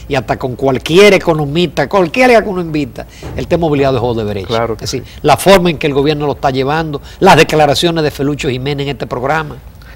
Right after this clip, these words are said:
Speaker 2: Bueno, desde, desde mi punto de vista, e-, este caso es el, el mayor escándalo de corrupción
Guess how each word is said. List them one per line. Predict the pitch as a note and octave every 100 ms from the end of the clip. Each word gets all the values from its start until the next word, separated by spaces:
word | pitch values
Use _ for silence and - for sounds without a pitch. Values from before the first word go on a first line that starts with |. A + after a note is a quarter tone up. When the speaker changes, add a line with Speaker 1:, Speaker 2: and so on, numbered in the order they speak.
| - - -
Speaker 2:
Bueno, | C3 C#3 B2+
desde, | B2+ B2+ B2+ A#2
desde | B2 C3 C3
mi |
punto | B2+ D3 D3+
de | E3+ E3
vista, | D#3+ E3+ - F3 E3 - - -
e-, | C#3 C#3+
este | C3 C#3 E3 C#3
caso | D3 D3 - D#3 C3+
es | C#3 C#3 -
el, | C3+ B2 A#2+ A#2 - - - -
el | B2+
mayor | C3+ C3+ E3+
escándalo | E3 - D#3 D#3 D#3
de | C#3
corrupción | B2+ C3 A#2 - D3